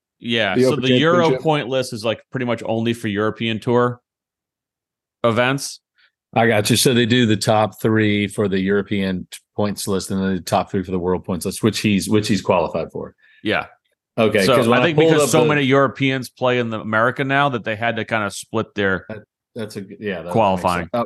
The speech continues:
Speaker 3: well, I pulled it up originally and, and didn't realize it was two se-, two point settings, and I was like, "He's seventeenth." <laughs> I was like,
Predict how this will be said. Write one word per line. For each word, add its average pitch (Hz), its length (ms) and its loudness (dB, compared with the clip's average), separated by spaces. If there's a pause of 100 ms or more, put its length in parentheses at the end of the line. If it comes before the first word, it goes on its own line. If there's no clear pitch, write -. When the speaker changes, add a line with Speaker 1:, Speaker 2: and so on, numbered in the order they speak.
(100)
Speaker 3:
well, 113 220 -2
I - 60 -8
pulled 139 240 0
it 113 100 2
up 107 140 0
originally 101 380 0
and, 90 100 -4
and 92 220 -6
didn't 98 200 -2
realize 92 320 0
it 90 40 -6
was 82 180 -8
two 95 160 -4
se-, 101 180 -8 (160)
two 92 320 -4
point 95 240 -2
settings, 80 340 -4
and 90 80 -2
I 87 40 0
was 85 120 0
like, 82 200 -4
"He's 117 180 0
seventeenth." 113 680 0
<laughs> - 80 -20
I - 160 -2
was 147 200 -2
like, - 180 0